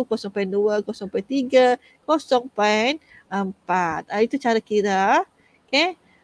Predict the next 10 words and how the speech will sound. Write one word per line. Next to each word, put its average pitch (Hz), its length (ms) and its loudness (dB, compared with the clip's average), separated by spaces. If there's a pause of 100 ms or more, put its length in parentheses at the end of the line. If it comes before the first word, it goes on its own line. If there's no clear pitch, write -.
Ah, 190 480 -2
kita 196 400 -4
buang 202 280 0
dulu 196 200 0
ni. 240 320 -2 (240)
So, 196 240 -6
sini 220 240 -6
jawapan 233 320 0
dia 240 80 -4
tadi. 262 220 0